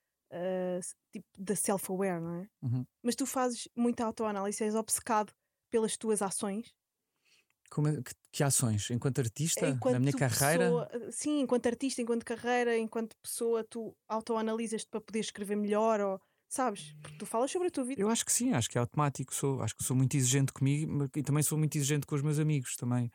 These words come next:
Speaker 1: Hum.
Speaker 2: Ahm, por isso,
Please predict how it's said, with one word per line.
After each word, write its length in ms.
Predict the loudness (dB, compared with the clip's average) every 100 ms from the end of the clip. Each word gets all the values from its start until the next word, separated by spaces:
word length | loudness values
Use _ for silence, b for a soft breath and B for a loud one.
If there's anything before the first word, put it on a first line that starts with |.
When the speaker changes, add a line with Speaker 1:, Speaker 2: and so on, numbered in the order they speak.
| -8
Speaker 1:
Hum. 400 | -4 -2 -2 -4 0
Speaker 2:
Ahm, 560 | 2 4 4 4 2 0 -8 _ _ _ _ _ _ _ _ -18 -12
por 120 | -2
isso, 580 | 0 2 2 0 2 0